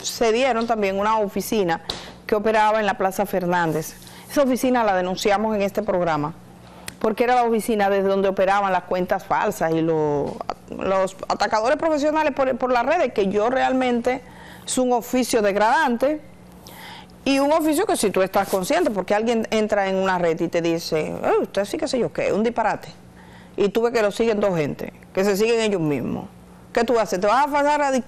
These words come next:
a discutir con el disparatoso que te está diciendo, "Tú no sabes si es verdad o es mentira"?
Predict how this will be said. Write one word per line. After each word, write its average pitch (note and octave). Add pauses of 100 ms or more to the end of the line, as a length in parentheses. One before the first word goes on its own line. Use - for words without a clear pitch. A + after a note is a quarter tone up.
(120)
a B3
discutir A#3+
con B3
el A#3
disparatoso A3+
que A#3
te A#3+
está A#3
diciendo, B3
"Tú B3+
no C#4
sabes B3
si G#3
es G#3+
verdad G#3+
o -
es G#3
mentira"? A3+